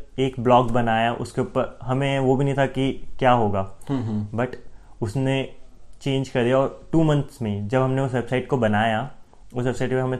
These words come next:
Speaker 1: बैकलिंक्स के बारे में पता चला कि बैकलिंक्स कैसे बनाए जाते हैं। हमने वीडियोज़
Speaker 2: हम्म।
Speaker 1: देखे, ये सब ट्यूटोरियल लिए, हमें टूल्स के बारे में, Ahrefs के बारे में, एसईएमरुश के बारे में, टूल्स के बारे में पता चला कि इनसे बैकलिंक डाटा,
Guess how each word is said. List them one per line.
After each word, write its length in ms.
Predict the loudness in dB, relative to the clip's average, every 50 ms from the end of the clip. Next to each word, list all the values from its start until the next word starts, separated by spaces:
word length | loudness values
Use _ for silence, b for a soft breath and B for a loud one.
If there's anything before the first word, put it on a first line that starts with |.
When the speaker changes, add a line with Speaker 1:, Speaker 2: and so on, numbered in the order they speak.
| -4 -2
Speaker 1:
बैकलिंक्स 440 | 2 2 2 4 2 0 0 0 0
के 80 | 2
बारे 200 | 4 4 4 4
में 100 | 2 0
पता 180 | 0 0 0 0
चला 220 | 0 0 0 -2
कि 120 | -2 -2 -2
बैकलिंक्स 420 | -2 -2 -2 -2 -4 -4 -4 -2
कैसे 200 | -2 -2 -2 -2
बनाए 280 | -2 -2 0 0 0 -2
जाते 200 | -2 -4 -4 -4
हैं। 80 | -4
हमने 120 | -4 -4 -2
वीडियोज़ 320 | -2 -2 0 2 2 2
Speaker 2:
हम्म। 100 | 2 2
Speaker 1:
देखे, 300 | 0 0 0 -2 -2 -4
ये 80 | -4 -4
सब 240 | -6 -6 -8 -8 -10 -4 -4
ट्यूटोरियल 380 | -2 -2 0 0 0 0 0
लिए, 140 | 0 0 -2
हमें 220 | -2 -2 -2 -2
टूल्स 280 | 0 2 2 2 2 0
के 80 | 0 0
बारे 160 | 2 2 0
में, 280 | -2 -2 -2 -4 -4
Ahrefs 260 | -4 -6 -6 -6 -6 -6
के 120 | -4 -2
बारे 220 | 0 0 0 0
में, 180 | -2 -4 -6 -6
एसईएमरुश 400 | -8 -6 -4 -4 -2 -4 -4 -6
के 100 | -4 -2
बारे 200 | 0 0 0 0
में, 120 | -4 -4
टूल्स 240 | -2 -2 -2 -2 -2
के 80 | -2 -2
बारे 160 | 0 0 -2
में 100 | -4 -4
पता 140 | -2 -2 -2
चला 100 | -2 -4
कि 100 | -4 -6
इनसे 200 | -6 -4 -2 -2
बैकलिंक 320 | -2 -2 -2 -2 -2 0
डाटा, 280 | -2 -2 -2 -4 -8